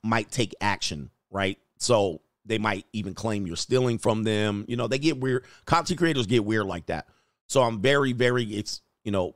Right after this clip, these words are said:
conscious of how much content that I share from another content creator. But yeah, like, I can't just show Caleb Hammer's videos every day or once a week or John Deloney videos. You can't just do that. People, content creators get weird about that.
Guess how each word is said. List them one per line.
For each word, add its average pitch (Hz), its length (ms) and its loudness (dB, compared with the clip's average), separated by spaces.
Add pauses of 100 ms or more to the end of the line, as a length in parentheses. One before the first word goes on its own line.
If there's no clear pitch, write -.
(100)
conscious 143 480 0
of - 180 -4
how 117 140 0
much 113 240 -2
content 113 460 -2
that 104 120 -2
I 92 80 -4
share 98 480 0 (520)
from 120 160 2
another 104 360 2
content 98 420 -4
creator. 78 340 -6
But 95 180 0
yeah, 92 200 -4 (680)
like, 127 140 2
I 143 80 4
can't 160 260 0
just 131 140 0
show 123 140 2
Caleb 117 340 -2
Hammer's 107 400 0
videos 95 520 -2
every 101 220 0
day 90 320 -2 (220)
or 92 320 0 (120)
once 117 320 -2
a 113 60 6
week 101 440 -2
or 85 300 -6 (680)
John 127 280 2
Deloney 117 400 2
videos. 110 380 2
You 113 80 -8
can't 143 260 0
just 104 180 -4
do 107 160 0
that. 92 260 -2
People, 120 400 0 (680)
content 139 300 0
creators 123 320 2
get 107 160 0
weird 92 240 -2
about 80 240 -8
that. 71 180 -8